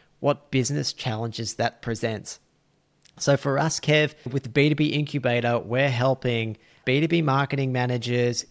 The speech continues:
get together a demand generation strategy because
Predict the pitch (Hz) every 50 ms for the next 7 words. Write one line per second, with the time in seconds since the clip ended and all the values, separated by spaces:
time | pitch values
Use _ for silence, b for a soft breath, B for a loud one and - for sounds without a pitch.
0 | _ - - 139 147 - - 160 156 - 147 123 120 120 123 123 - 117 117 -
1 | 123 113 113 117 117 113 117 117 - 123 120 117 113 110 110 110 113 - - 110
2 | 107 101 - - - - 127 113 113 110 101 113 110 104 - 113 - - 117 113
3 | 117 113 -